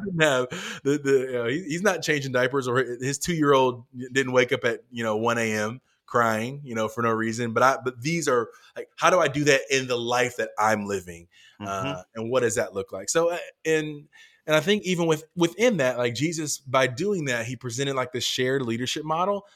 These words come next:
Speaker 1: that was, that was really shared, not this shared way where you switch the tables, you switch the seats around the table, but everybody really knows,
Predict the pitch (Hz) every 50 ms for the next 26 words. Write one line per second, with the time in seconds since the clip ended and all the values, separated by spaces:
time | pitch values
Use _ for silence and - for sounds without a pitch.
0 | _ _ - 202 214 214 220 214 240 254 240 233 214 220 208 208 226 240 240 233
1 | 208 - - - 175 147 127 107 98 95 104 131 160 180 208 - - 208 208 202
2 | 196 - - _ _ _ _ _ _ _ - - - - 170 160 160 160 151 139
3 | 135 139 135 135 135 131 127 123 123 123 117 117 117 117 110 - - - 135 131
4 | - - - 127 117 - 127 120 123 117 117 117 113 113 113 110 123 117 117 -
5 | - 160 160 160 160 143 - - 151 127 - 131 127 123 120 117 107 - 127 120
6 | 117 113 104 107 104 107 113 117 120 113 113 110 110 110 107 107 107 104 104 104
7 | 101 104 -